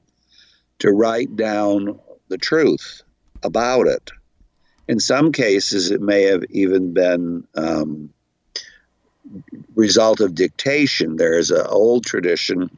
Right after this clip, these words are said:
that the gospel according to Saint Mark, its origin, was that when Peter was a prisoner under house arrest in Rome before his execution,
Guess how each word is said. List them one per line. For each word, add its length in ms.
that 120
the 100
gospel 500
according 420
to 60
Saint 320
Mark, 680
its 200
origin, 800
was 240
that 140
when 180
Peter 640
was 320
a 60
prisoner 880
under 240
house 320
arrest 580
in 100
Rome 440
before 340
his 140
execution, 960